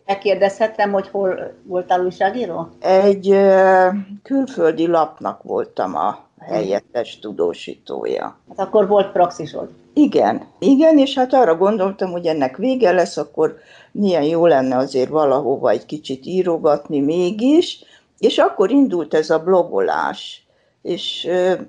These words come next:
Speaker 2: belecsaptam. És aztán így jöttek a társak, úgy szépen lassan egyre többen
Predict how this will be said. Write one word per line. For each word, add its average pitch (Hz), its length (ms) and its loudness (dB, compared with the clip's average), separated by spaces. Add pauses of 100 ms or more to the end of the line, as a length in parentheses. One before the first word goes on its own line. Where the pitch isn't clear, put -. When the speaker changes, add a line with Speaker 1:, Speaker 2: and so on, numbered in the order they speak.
(120)
Speaker 2:
belecsaptam. - 1080 -4 (600)
És - 260 -4
aztán 339 380 2
így 339 220 -2
jöttek 285 500 2
a 170 400 0
társak, - 1000 -4
úgy 220 140 -12
szépen 233 520 -4
lassan 160 460 -2
egyre 151 380 -2
többen 95 680 -4